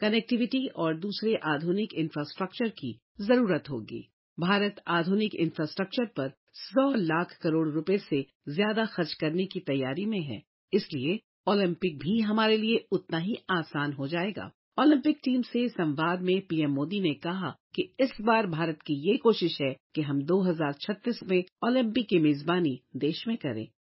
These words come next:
उससे भी एक बड़ा माहौल बनता है। अभी तैयारियां infrastructure के लिए जो चाहिए, उसके लिए काफी काम चल रहा है। खिलाड़ियों ने आह्वान किया कि खेल के बाद अगर आपकी रुचि हो, उसे देखें, आकलन करें, नोट करें,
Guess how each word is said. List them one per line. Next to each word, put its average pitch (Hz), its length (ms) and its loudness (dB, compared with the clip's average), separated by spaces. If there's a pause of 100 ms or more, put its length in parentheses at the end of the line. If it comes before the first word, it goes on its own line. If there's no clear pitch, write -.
(140)
उससे 254 280 4
भी 214 300 0
एक 185 180 4
बड़ा 170 340 2
माहौल 151 420 -2
बनता 143 320 0
है। 139 360 -10 (220)
अभी 269 200 6
तैयारियां 247 560 0
infrastructure 165 680 -2
के 170 140 0
लिए 147 120 2
जो 143 180 -2
चाहिए, 175 520 -2 (180)
उसके 262 300 2
लिए 233 160 2
काफी 202 380 -2
काम 143 260 -6
चल 151 220 -2
रहा 135 240 -4
है। 135 240 -12 (300)
खिलाड़ियों 185 460 4
ने 175 100 4
आह्वान 151 540 0
किया 143 320 -4 (200)
कि 165 80 2
खेल 214 320 2
के 170 160 2
बाद 175 380 0
अगर 220 280 0
आपकी 160 340 0
रुचि 147 260 -2
हो, 165 340 0 (160)
उसे 170 240 2
देखें, 160 480 0 (340)
आकलन 208 380 4
करें, 147 380 0 (280)
नोट 185 320 0
करें, 143 340 -2